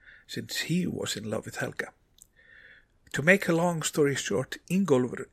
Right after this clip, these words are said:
and Leifur ended up fighting and killing this chieftain's son and his brother. This made the father angry,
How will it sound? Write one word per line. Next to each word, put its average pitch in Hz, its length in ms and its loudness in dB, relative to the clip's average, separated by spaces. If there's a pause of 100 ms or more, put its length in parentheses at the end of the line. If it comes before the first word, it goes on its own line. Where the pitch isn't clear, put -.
and 127 320 -8 (160)
Leifur 127 480 -2 (540)
ended 151 260 2
up 151 140 -2
fighting - 680 -6
and 139 160 -12
killing 131 460 -4
this 127 240 -6
chieftain's 131 540 -4
son 127 300 -4 (460)
and 147 200 -4
his - 180 -8
brother. 202 460 -6 (1300)
This 165 260 0
made 170 260 0
the 143 80 -4
father 160 380 -2
angry, 156 600 -4